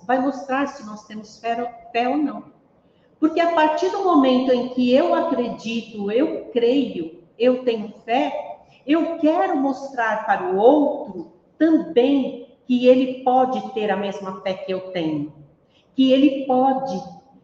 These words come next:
que não é negado a ninguém ter fé e ter esperança. Que a todos nós, e ela cai. E a gente tem que pensar, ela cai em abundância sobre nós.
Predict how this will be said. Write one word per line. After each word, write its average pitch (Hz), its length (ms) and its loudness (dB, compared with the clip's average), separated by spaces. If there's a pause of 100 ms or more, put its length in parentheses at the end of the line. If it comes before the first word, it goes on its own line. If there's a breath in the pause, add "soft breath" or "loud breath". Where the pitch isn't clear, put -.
(140)
que 277 140 2
não 285 280 4
é 311 160 0
negado 254 720 -2
a 220 80 -8
ninguém 214 640 -6
ter 202 320 -8
fé 202 640 -4
e 214 80 -16
ter 214 260 -2
esperança. 180 880 -8 (460)
Que 269 80 -2
a 262 220 -10
todos 285 580 0
nós, 226 280 -4 (300)
e 262 160 2
ela 247 280 0
cai. 214 420 -2 (720)
E 262 80 4
a 262 40 4
gente 269 320 -4
tem 262 140 -4
que 285 120 -4
pensar, 226 920 -6
ela 233 220 2 (100)
cai 254 560 -2
em 262 260 0
abundância 277 1200 0
sobre 165 460 -10
nós. - 760 -12